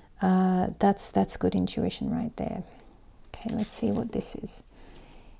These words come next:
in here. Oh, the camera's about to cut out. <laughs> It says here, "At any given moment, you have the power to say,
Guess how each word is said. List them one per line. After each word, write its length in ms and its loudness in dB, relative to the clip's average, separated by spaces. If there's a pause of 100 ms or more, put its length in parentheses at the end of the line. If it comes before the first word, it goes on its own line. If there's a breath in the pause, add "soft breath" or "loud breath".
(120)
in 160 -2
here. 480 6 (2750 loud breath)
Oh, 180 4
the 60 -2
camera's 340 8
about 220 4
to 80 -2
cut 200 -6
out. 380 -4
<laughs> 720 6 (1500 loud breath)
It 80 -16
says 160 2
here, 180 8
"At 100 2
any 180 12
given 300 10
moment, 380 12
you 160 6
have 360 4
the 80 2
power 580 4 (220)
to 120 -8
say, 580 8